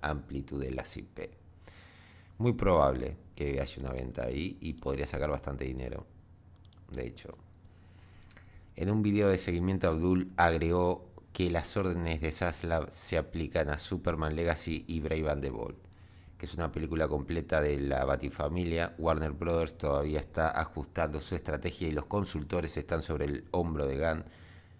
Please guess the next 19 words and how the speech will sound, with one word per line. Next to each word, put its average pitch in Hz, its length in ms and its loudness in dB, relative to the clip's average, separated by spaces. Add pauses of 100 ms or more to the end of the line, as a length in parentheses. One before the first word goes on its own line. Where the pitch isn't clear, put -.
Sin 113 260 2
embargo, 82 440 6
podría 78 360 4
dejar 76 280 0
el 69 80 -2
trabajo 71 400 2
sucio 73 340 -4
de 69 140 0
construir 71 400 -2
el 73 80 -2
universo 71 460 -2
uni-, 69 180 -4 (100)
a 67 120 2
Universal 71 680 0 (880)
después 85 320 4
de 80 120 2
la 80 140 2
supuesta 73 540 -4
venta. - 560 -6